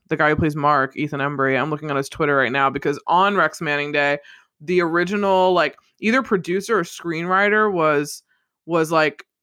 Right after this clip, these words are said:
like, doing comments, like, "Actually, this is what was originally meant to do." And, like, they, he was, like, commenting on, like, bits of the scenes when people were all, like, watching it together.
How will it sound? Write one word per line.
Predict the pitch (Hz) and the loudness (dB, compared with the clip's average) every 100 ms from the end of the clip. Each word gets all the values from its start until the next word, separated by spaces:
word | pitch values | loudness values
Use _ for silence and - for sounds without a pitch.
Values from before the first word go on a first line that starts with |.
| _ _ _ 180 | _ _ _ -2
like, | 170 165 | -2 0
doing | 180 170 | -2 -2
comments, | - 175 147 156 170 196 220 - - - _ _ | -4 0 0 2 2 0 -2 -8 -16 -16 _ _
like, | 175 156 - - - | 0 0 -6 -20 -4
"Actually, | 170 240 - - 175 165 160 165 - - _ | 0 0 -2 -4 0 0 0 -2 -8 -20 _
this | 165 214 233 | -2 -2 -2
is | 190 170 | -8 -2
what | 160 143 | 0 0
was | 160 160 | -2 -2
originally | 170 214 190 160 | 0 0 -2 -4
meant | 151 139 127 | -2 -2 -4
to | 151 | -4
do." | 147 135 123 | -2 0 0
And, | 107 156 | 0 0
like, | 147 147 | -2 0
they, | 170 170 | -2 0
he | 180 | 0
was, | 175 | 0
like, | 170 | 0
commenting | - 170 160 160 160 180 160 | 0 0 2 2 0 -2 -2
on, | 151 | 0
like, | 143 139 - 139 | 0 -2 -10 -2
bits | 165 151 | -2 0
of | 165 143 | -4 -6
the | |
scenes | 139 - 156 151 175 175 | -8 -6 -6 -4 -2 -2
when | 165 147 | -2 -2
people | 165 151 151 | -6 -2 0
were | 143 139 | 2 4
all, | 139 135 | 4 2
like, | 135 147 | 0 2
watching | 143 139 156 | 0 0 -6
it | 135 | -8
together. | 151 135 127 135 170 233 | -8 -4 -2 0 0 -2